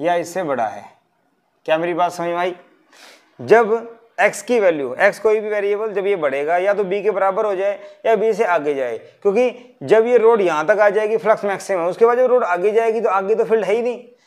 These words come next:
तो जितना है उतना ही रहेगा। तो बीएलबी फ्लक्स की वैल्यू तब तक आएगी जब तक फील्ड चेंज हो रहा है,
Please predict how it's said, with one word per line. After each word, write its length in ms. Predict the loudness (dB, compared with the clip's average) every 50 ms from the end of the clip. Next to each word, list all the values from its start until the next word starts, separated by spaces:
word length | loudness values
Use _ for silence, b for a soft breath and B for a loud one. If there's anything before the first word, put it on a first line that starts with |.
| b b
तो 60 | -6 -4
जितना 300 | -2 0 0 0 0 0
है 140 | 2 2 0
उतना 200 | 0 0 -4 -4
ही 80 | -2
रहेगा। 360 | 0 0 0 0 0 -2 -4 -4 B B B B B _
तो 420 | 0 0 0 0 -2 -10 -20 -20 _ -10
बीएलबी 540 | -2 0 2 2 2 0 -2 -4 -6 -8 -8 -10 -12 -6 0
फ्लक्स 220 | 2 2 2 2 0
की 120 | 0 0
वैल्यू 300 | 0 0 0 -2 -4 -4 -6 -8 -16 -20 _ _ _ _
तब 180 | -2 -2 0 0
तक 100 | 0 0 2
आएगी 240 | 2 2 0 -2 -2
जब 140 | -4 0 0
तक 100 | 0 0
फील्ड 220 | 0 -2 -2 -2
चेंज 260 | -2 -2 0 0 0
हो 120 | -2 -4 -4
रहा 120 | -6 -6
है, 100 | -8 B